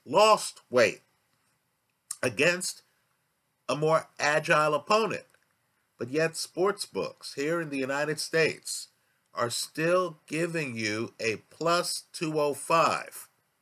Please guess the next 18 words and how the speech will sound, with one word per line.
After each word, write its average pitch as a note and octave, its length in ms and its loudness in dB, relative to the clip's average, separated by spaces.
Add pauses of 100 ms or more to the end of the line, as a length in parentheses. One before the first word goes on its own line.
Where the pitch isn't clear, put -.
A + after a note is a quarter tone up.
(560)
on C3 340 0
Usyk. - 680 -6 (2000)
What - 220 -4
sport C3+ 420 -4
are C#3+ 160 2
they C#3 220 0
watching? F#2+ 600 -6 (2000)
Let F3 140 2
me F#3+ 100 0
also D#3+ 320 2
say, C3 260 -2
too, G2+ 320 -6 (1080)
I B2+ 160 2
have C3 520 0 (380)
read F3 280 0
the E3 80 -2
comments E3 640 -4
here. C#2+ 300 -10